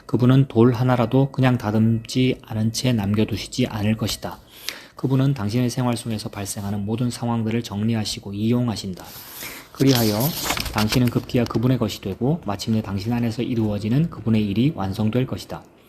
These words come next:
신앙인이 성숙해갈 때 그의 궁극적인 골인 점은 그가 모든 것을 잃을 때까지, 하늘에도 지상에도 그를 파괴할 수 있는 자가 단 한 사람도 없을 때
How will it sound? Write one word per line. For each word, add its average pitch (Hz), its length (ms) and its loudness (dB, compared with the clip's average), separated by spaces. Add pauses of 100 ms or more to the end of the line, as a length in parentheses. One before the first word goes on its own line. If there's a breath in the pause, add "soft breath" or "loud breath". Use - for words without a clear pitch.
(360 loud breath)
신앙인이 139 440 6
성숙해갈 113 680 -2
때 135 280 0 (360)
그의 120 240 4 (300)
궁극적인 123 580 2
골인 123 320 2
점은 110 480 0 (220 loud breath)
그가 120 240 2
모든 110 340 4
것을 117 280 0
잃을 143 260 6
때까지, 92 500 -10 (320 soft breath)
하늘에도 135 680 2
지상에도 110 580 0
그를 104 260 -2
파괴할 117 480 -2
수 110 200 -6
있는 104 320 -2
자가 117 400 -4
단 104 180 -2
한 127 240 -4
사람도 117 340 -2
없을 113 400 -2
때 - 360 -10